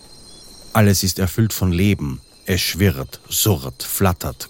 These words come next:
gluckert, schnalzt, pfeift alles um sie herum. Für viele der Geräusche gibt es keine Worte, sie zu beschreiben. Juliane kennt den Urwald.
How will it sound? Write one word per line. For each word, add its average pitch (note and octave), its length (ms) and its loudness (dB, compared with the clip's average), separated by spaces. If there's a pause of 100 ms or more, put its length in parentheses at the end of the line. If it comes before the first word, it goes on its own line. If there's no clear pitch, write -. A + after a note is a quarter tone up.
gluckert, G#2+ 560 0
schnalzt, - 680 0
pfeift - 460 -2
alles D#2 300 0
um D2+ 140 -4
sie D2+ 200 -4
herum. E2+ 380 2 (680)
Für F#2+ 160 2
viele D3 280 2
der F#2+ 140 2
Geräusche F#2+ 480 2
gibt F#2+ 220 -2
es F#2 100 -2
keine E2+ 360 -4
Worte, D2 360 -4
sie D2 160 -4
zu - 160 -6
beschreiben. D2+ 720 -4 (1800)
Juliane A#2+ 500 6
kennt B2+ 440 2
den C2 160 -2
Urwald. C#2 600 -4